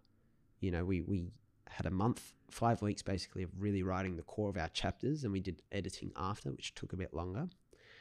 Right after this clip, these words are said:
But we kinda had weekly milestones for submitting drafts. First week, terrible draft, so it doesn't have to be good, but just have something kinda shipped and delivered.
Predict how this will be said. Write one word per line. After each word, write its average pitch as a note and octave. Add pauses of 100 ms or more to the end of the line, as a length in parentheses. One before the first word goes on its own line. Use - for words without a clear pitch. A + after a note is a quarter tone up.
(460)
But F#2+
we G2
kinda C#3
had C3+
weekly G#2
milestones F#2
for F2
submitting F2+
drafts. -
First -
week, -
terrible F#2+
draft, G2+
so -
it F#2 (460)
doesn't G2
have G2+
to -
be G2+
good, C#3+
but -
just -
have -
something - (480)
kinda E2
shipped - (720)
and F2
delivered. F2